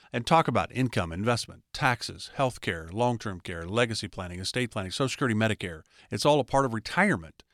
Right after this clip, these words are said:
And it's all those areas, those pillars, if you will, that we really need to understand. And we need a written plan, as Zach said, for all of those, not just one. It's not just about income. Uh, so there's a lot of moving pieces here. Uh, eight hundred, nine four seven,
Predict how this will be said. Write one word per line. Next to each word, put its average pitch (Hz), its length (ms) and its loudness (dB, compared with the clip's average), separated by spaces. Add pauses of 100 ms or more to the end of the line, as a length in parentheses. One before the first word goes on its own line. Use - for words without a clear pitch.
(240)
And 104 120 -2
it's 110 160 -2
all 156 200 6
those 147 280 2
areas, 131 360 4
those 110 200 0
pillars, 160 440 4
if 104 140 -4
you 104 100 -6
will, 98 160 -2
that 110 140 -4
we 113 80 0
really 131 260 2
need 117 180 2
to 107 60 -2
understand. 127 680 2
And 117 80 0
we 135 80 2
need 175 160 2
a - 80 -10 (200)
written 180 260 4
plan, 190 300 4
as 123 100 2
Zach 131 200 6
said, 131 220 2
for 135 180 4
all 190 300 2
of 123 160 -2
those, 87 400 -6 (240)
not 151 160 0
just 165 200 0
one. 110 400 6
It's 120 140 -2
not 139 180 -2
just 127 320 2
about 117 240 2
income. 95 540 -2 (260)
Uh, 101 140 0
so 131 140 -2
there's 120 140 2
a 120 40 2
lot 160 220 6
of 143 100 0
moving 147 320 4
pieces 143 460 -4
here. 175 260 -4 (460)
Uh, 120 240 2
eight 190 160 4
hundred, 104 400 0 (260)
nine 156 220 4
four 139 200 2
seven, 90 440 -2